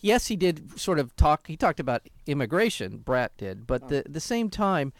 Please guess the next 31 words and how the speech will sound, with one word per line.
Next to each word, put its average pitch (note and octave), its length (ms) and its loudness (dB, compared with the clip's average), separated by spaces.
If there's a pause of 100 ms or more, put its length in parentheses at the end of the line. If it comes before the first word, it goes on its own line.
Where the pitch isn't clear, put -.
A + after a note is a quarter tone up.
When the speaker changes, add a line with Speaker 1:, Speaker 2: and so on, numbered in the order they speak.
(160)
Speaker 1:
he D#3+ 140 0
also A3+ 300 2
talked D3 320 -2
a - 40 -6
lot C3 200 0
about A#2 340 -2
the C#3 180 -10
insider D#3 600 0
dealing A#2+ 720 -4
that B2 180 -4
Congress C#3 440 -4
has A2+ 140 -6
had A2 280 -4
with A2 260 -6 (480)
Wall G#3 140 0
Street - 320 -12 (640)
and B2+ 140 -6
how D3+ 200 2
there D#3 140 0
have C#3+ 480 -6
been, D3 160 -4
they've D3 180 -2 (400)
paid F3+ 240 0
no E3 160 -2
price. F3+ 420 0
And D3 180 -4 (280)
this - 180 0
is E4 140 -4
where E3 400 4
I D#3 80 4
think E3 320 -6